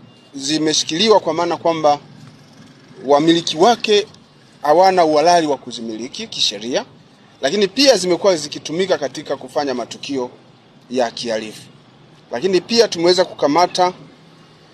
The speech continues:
mitungi ya gesi aina ya L G, nondo, betri za gari, mizani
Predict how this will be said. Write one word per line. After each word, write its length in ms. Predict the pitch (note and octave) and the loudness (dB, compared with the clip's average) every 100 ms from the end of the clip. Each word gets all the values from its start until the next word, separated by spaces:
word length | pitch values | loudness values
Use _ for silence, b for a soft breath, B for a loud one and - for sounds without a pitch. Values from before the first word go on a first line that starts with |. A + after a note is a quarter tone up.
| _ _ _ _ - - | _ _ _ _ -20 -8
mitungi 420 | C#3 - F#3+ E3+ | -8 -4 -2 2
ya 100 | D#3+ | 2
gesi 520 | D3 F3+ F#3+ - - - - - _ _ - _ _ _ _ _ _ _ _ _ - | 4 2 2 -2 -8 -16 -20 -20 _ _ -20 _ _ _ _ _ _ _ _ _ 0
aina 200 | C#3+ E3+ | 2 4
ya 100 | D3+ | 2
L 200 | C#3+ C3 | 2 -2
G, 300 | A#2+ G3+ C4 - _ _ | -4 -4 -4 -10 _ _
nondo, 640 | A#2 C#3 F#3+ G3 F#3+ F#3+ F#3+ - C#3+ | -4 2 4 4 4 2 0 -6 -2
betri 300 | F3 - C3+ | -2 -2 -2
za 140 | C3 | 0
gari, 440 | D3+ F#3+ F#3+ F#3 E3+ | 4 6 4 2 -2
mizani 680 | B2+ B2 F#3 F#3+ F3+ F#3 | -4 0 2 2 0 -2